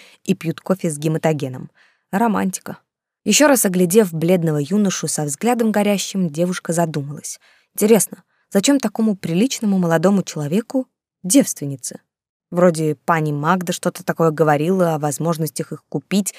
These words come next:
но не уточнять же напрямую. Неудобно как-то. Человек старался, кофе варил, а она к нему с девственницами начнет приставать. До рассвета оставалось еще пара часов,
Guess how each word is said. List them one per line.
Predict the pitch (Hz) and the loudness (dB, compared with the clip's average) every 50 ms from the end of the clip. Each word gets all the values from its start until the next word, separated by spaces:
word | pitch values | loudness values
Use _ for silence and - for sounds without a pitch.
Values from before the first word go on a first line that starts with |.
| - - - - _ _ - | -16 -20 -20 -20 _ _ -4
но | 165 160 170 | -2 0 2
не | 180 190 190 | 4 4 2
уточнять | 185 180 185 180 - - 190 196 226 240 | 2 2 0 -2 -2 -2 0 0 0 0
же | - 277 | 0 -2
напрямую. | 294 285 269 - 277 269 254 208 160 143 135 135 123 _ _ _ _ _ _ _ _ _ _ _ _ _ _ _ _ - | -2 -2 -2 0 0 2 2 2 0 -2 -4 -6 -10 _ _ _ _ _ _ _ _ _ _ _ _ _ _ _ _ 0
Неудобно | 196 202 185 170 160 131 147 147 143 | 4 4 6 6 4 4 2 -2 -6
как-то. | - 156 - - - 185 - _ _ _ _ _ _ _ _ _ - | -6 -8 -10 -10 -14 -18 -18 _ _ _ _ _ _ _ _ _ -4
Человек | - 180 180 214 233 - - | 0 4 4 4 4 2 0
старался, | - - 170 175 190 196 196 - - - - _ | -2 -2 0 2 0 0 -2 -6 -14 -18 -20 _
кофе | - - 180 185 - 190 | -6 -4 -4 -2 0 2
варил, | 185 180 180 180 185 190 185 _ - _ _ _ - | 4 4 4 4 2 0 -2 _ -16 _ _ _ -4
а | 175 165 | -2 0
она | 156 165 185 | 2 2 2
к | 180 - - | 0 0 -2
нему | 165 160 170 170 156 | -2 0 0 0 -2
с | 147 135 | -2 -4
девственницами | - 156 170 196 - - 247 233 202 185 - 160 147 | -2 0 0 0 0 0 0 0 0 0 -2 -2 -2
начнет | 143 139 - - - 143 127 | -2 -4 -4 -6 -6 -8 -8
приставать. | - 151 147 - - 143 131 127 - - - _ _ _ _ _ _ _ _ _ _ _ _ _ | -8 -10 -10 -8 -8 -8 -8 -10 -16 -20 -20 _ _ _ _ _ _ _ _ _ _ _ _ _
До | - 185 185 | -4 2 4
рассвета | 202 220 214 - 277 269 - 220 | 4 4 4 4 2 0 0 0
оставалось | 190 - 196 202 208 208 190 185 | -2 0 0 0 0 0 -2 -4
еще | - - - 185 | -6 -6 -8 -4
пара | - - 202 208 208 | 0 0 2 2 0
часов, | 190 - - 185 - - 160 160 - | -2 -4 -6 -6 -4 -4 -4 -4 -6